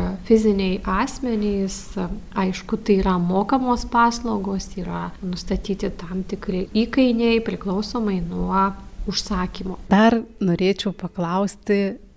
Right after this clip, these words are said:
Speaker 2: apie padalinį Farmacijos ir medicinos istorijos muziejų, docento Tauro Meko. Ką mes ten galim pamatyti ir apsilankę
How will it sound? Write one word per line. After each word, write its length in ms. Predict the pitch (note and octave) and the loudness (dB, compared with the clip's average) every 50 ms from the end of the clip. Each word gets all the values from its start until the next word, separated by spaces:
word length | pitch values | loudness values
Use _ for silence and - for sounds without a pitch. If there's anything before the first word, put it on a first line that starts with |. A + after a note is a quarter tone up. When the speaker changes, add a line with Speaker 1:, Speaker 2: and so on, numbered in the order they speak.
| - | -14
Speaker 2:
apie 680 | - F3+ E3+ F3 - - - E3+ E3 E3+ E3 E3+ E3+ E3 - | -6 -6 -6 -6 -6 -8 -6 -6 -4 -4 -4 -4 -6 -8 -10
padalinį 880 | - F3 F3 G3+ G3+ A#3 A#3+ A#3+ A#3 A#3+ A#3+ A3+ A3 - - - D#3+ | -8 -2 -2 0 2 4 4 4 4 2 2 2 0 0 -2 -4 -6
Farmacijos 840 | D3+ - F3 D#3+ E3 E3+ G3 F#3+ - - F#3+ E3+ E3 E3 D#3 - - | -2 -2 -2 2 2 2 2 2 0 0 2 2 4 2 0 0 -4
ir 160 | F3+ E3 E3 | -4 -2 -2
medicinos 640 | D#3+ D#3 D3+ E3 - - - G3 F3+ D#3 D3 - E3 | -2 -2 -2 -4 -8 -6 -2 0 0 0 0 -4 -8
istorijos 720 | - - - F3 E3+ E3+ - E3+ D#3+ D#3 D3+ - - - - | -12 -6 -2 0 0 2 2 0 0 -2 -2 -4 -8 -12 -12
muziejų, 880 | - F3 C#3+ D3+ D3+ C#3+ - - - E3+ E3+ F3+ G#3 A3 A3+ B3+ C4+ C#4 C#4 - - - - - - - - | -10 -6 -4 -2 -2 -2 -4 -4 0 2 4 4 6 6 6 6 6 6 4 2 -6 -18 -18 -18 -18 -18 -10
docento 800 | - F#3 F3 F3+ E3+ E3+ E3+ - F3+ F3 E3 D#3 - - E3 D3+ D3+ - - - - | -6 -4 -2 0 0 0 -2 -2 -2 -2 -2 -2 -4 -4 -2 -2 -2 -4 -6 -10 -14
Tauro 440 | - - F3 E3 D#3+ D#3+ F3 E3 F3 - | -8 -4 -4 -2 -2 -2 -2 -4 -4 -4
Meko. 720 | - G#3+ E3+ E3+ E3+ G3 G#3+ - - - A3 G#3+ G#3+ G#3 G#3 - - - - - | -4 -2 0 2 2 2 0 -2 -2 0 2 2 2 2 0 -6 -16 -20 -20 -12
Ką 260 | - - A3 A3+ B3+ B3 | -2 0 2 4 4 6
mes 240 | A3 G#3 G#3 - | 6 6 4 4
ten 240 | - - F#3 F3+ F3 | 4 2 4 4 4
galim 400 | E3+ F#3+ G3 G#3 G3+ F#3 F3+ D#3+ | 4 4 4 4 4 4 2 2
pamatyti 1120 | - - E3+ E3 E3 E3 D3+ - - G3 G#3 A#3 B3 A#3+ - - A3 G#3 G3+ G3 - - - | 2 2 2 2 2 2 0 0 -2 0 2 2 2 0 0 0 2 2 2 2 0 -2 -6
ir 440 | - - D#3+ E3 E3 E3 E3 E3 D#3+ D#3 D#3+ E3 D#3+ D#3+ - - | -4 -2 0 2 2 2 2 2 0 0 0 0 -2 -2 -4 -2
apsilankę 920 | - F#3+ E3 - - - - F3 E3 E3 E3+ F#3 G3+ G3+ F#3 - F#3+ F#3 | 2 2 2 2 2 0 2 4 4 6 6 6 6 4 6 6 4 4